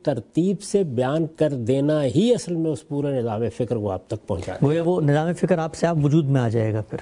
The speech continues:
Speaker 1: یہ اس کا نتیجہ ہوگا۔ یعنی جیسے ہی آپ بنیادی اصطلاحات متعین کر لیں گے، جیسے کہ انہوں نے چار اصطلاحات متعین کی، جب بنیادی اصطلاحات متعین کر لیتے ہیں تو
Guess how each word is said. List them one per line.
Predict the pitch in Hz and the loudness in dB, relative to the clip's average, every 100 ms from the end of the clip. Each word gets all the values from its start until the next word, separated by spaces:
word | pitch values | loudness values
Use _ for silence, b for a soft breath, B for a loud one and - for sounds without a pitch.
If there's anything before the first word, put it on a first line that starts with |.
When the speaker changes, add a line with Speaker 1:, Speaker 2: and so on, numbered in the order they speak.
| - | 0
Speaker 1:
یہ | 151 | 2
اس | 151 - | 2 0
کا | 160 | 0
نتیجہ | 123 127 110 | 0 0 -2
ہوگا۔ | 80 80 - - - B B B | -4 -8 -14 -20 -20 B B B
یعنی | 104 110 | 0 0
جیسے | 98 104 - 185 | 2 0 2 2
ہی | 143 98 165 233 - B B | 2 0 -4 -6 -12 B B
آپ | 107 113 135 104 | -2 -2 -2 -2
بنیادی | 101 104 120 151 175 247 | 0 2 2 0 2 2
اصطلاحات | 208 - 151 110 92 123 - | 0 -2 -2 -2 0 -2 0
متعین | 120 135 147 120 | 0 0 2 0
کر | - 80 | -2 -6
لیں | 80 80 | -8 -12
گے، | - - _ _ _ _ - | -14 -20 _ _ _ _ -4
جیسے | 104 107 - 117 | 0 0 0 0
کہ | 123 | 2
انہوں | 123 135 | 2 0
نے | |
چار | 156 - 147 151 | -2 0 2 2
اصطلاحات | 127 - 107 92 101 - | -2 -6 -6 -4 -4 -4
متعین | 98 87 101 131 | -6 -4 -2 -2
کی، | 156 214 - B B B B | -2 -4 -4 B B B B
جب | 101 147 147 | 0 0 0
بنیادی | 113 113 127 160 240 | -2 0 0 2 0
اصطلاحات | 214 - 180 123 139 147 | 0 -2 -2 0 -2 -4
متعین | 131 127 156 | -2 -2 0
کر | 156 147 | 0 -2
لیتے | 147 151 175 | -2 -2 0
ہیں | 196 | 0
تو | 190 | -2